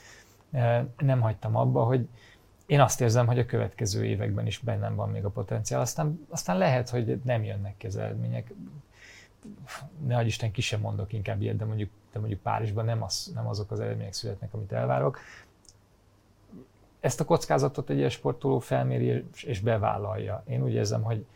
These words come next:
hogy megvan a lehetőség bennem, hogy, hogy ott legyek a legjobbak között. Nem érzem, hogy sérülnék azzal, hogyha ne jönne össze. Tehát, ö, szokták mondani, hogyha valaki nem a csúcson hagyja abba, az már nem olyan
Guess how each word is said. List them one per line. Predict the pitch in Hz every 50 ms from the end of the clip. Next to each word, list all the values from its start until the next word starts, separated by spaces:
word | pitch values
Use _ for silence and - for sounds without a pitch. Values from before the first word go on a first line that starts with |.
| - - _ _ _ _ _ _ _
hogy | - 131 143
megvan | 131 131 120 117 120 120
a | 117
lehetőség | 120 117 117 117 117 - 117 - - - 123
bennem, | 110 117 123 123 123 127 123
hogy, | 104 110 113 - -
hogy | - 117 117
ott | 113 - -
legyek | 131 120 120 117 - 120
a |
legjobbak | 117 117 117 120 127 117 117 131 - -
között. | - 131 120 131 139 139 139 - - - - - _ - - - - - _ _ _
Nem | 120 123 131 143 143 143
érzem, | 139 131 117 107 127 120
hogy | 117 113
sérülnék | - - - 120 117 110 110 110 110 107 101 - -
azzal, | 113 104 101 104 113 107
hogyha | 95 113 107 - - 107
ne | 104 104 107
jönne | 110 107 107 107 107 110 110 113 - - _ _ _
össze. | - 113 107 - - - 123 123 120 120 - - - - _
Tehát, | - 104 98 - - -
ö, | - - - - - - - - _ _ _ _ - - _
szokták | - - 120 117 - 123 113 -
mondani, | 113 113 113 113 110
hogyha | 110 - - 104
valaki | 113 113 107 - 117
nem | 113 107
a | 101
csúcson | - - 117 110 - - 110 104
hagyja | 98 110 110 104 98 101 101 104
abba, | 107 101 98 104 101
az | 101 95
már | 107 110 107 104
nem | 110 110 107 104
olyan | 101 98 101 101 101 101